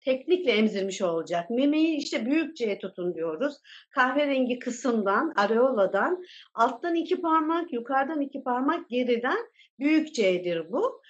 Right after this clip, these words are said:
Ve bebeğin çenesine değmemesi gerekiyor memeyi tuttukları. Hatta şöyle bir şey de yapabilirler. Serçe parmaklarının altta kendi kaburgalarını bulmasını sağlasınlar.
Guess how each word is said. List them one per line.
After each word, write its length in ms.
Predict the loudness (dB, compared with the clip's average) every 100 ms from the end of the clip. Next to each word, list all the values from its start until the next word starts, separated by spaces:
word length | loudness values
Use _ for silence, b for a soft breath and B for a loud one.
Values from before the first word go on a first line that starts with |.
| B B -6
Ve 260 | -4 0
bebeğin 400 | 0 0 2 2
çenesine 680 | 2 2 0 0 0 0 2
değmemesi 580 | 4 4 2 0 -4 -2
gerekiyor 460 | 0 0 0 -2 0
memeyi 380 | 0 0 -2
tuttukları. 560 | -4 -14 -16 -6 -4 -2
Hatta 460 | -2 -2 -2 -6 -6
şöyle 300 | -6 -6 -6
bir 40 |
şey 220 | -6 -4
de 40 | -4
yapabilirler. 800 | -2 -4 -6 -8 -6 -2 -4 -6 B B B
Serçe 480 | 0 2 2 -2 -2
parmaklarının 1080 | 0 2 2 0 -2 -2 -2 -2 -2 -2 -6 B B B 0
altta 540 | 0 0 -4 -6 -6
kendi 420 | -4 0 2 0
kaburgalarını 920 | 2 2 2 2 4 4 2 2 0
bulmasını 520 | -2 -2 -2 -2 0 0
sağlasınlar. 880 | 0 -2 -2 -4 -10 -12 -10 -14